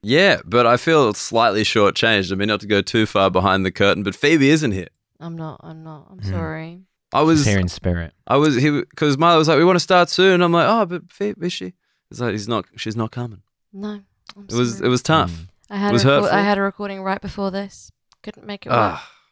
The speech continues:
Speaker 2: Couldn't make it work.
Speaker 1: Look, it's okay. We got, we got time. We can
Speaker 3: It's
Speaker 1: do it again. I'm here for three more weeks. Let's fucking tee it up.
Speaker 3: Yeah. Dude, a Seinfeld every day.
Speaker 1: Yeah, Seinfeld a day.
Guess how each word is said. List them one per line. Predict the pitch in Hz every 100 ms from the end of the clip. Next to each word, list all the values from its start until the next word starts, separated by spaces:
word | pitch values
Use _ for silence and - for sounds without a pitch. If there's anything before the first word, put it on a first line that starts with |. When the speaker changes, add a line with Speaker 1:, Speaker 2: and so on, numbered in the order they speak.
| _
Speaker 2:
Couldn't | - _
make | - -
it |
work. | 110 104
Speaker 1:
Look, | - _ _ -
it's | -
okay. | 175 180 190 120 _ _ _ _ -
We | 135
got, | 156
we | 147
got | 156 -
time. | 127 151
We | 151
can |
Speaker 3:
It's | 135
Speaker 1:
do | 127
it |
again. | 104 107 139
I'm | 160
here | 160
for | 135
three | - 139
more | 139 123
weeks. | 127 127 -
Let's | 139 -
fucking | 143 143 110
tee | - 135
it | 123
up. | 135 98
Speaker 3:
Yeah. | 104 98 - _ -
Dude, | 107 101 104
a |
Seinfeld | - 120 117 123 104
every | 98 101 95
day. | 90 90 - - _ -
Speaker 1:
Yeah, | 143 160 139 170
Seinfeld | - 160 156 165 143
a |
day. | 160 196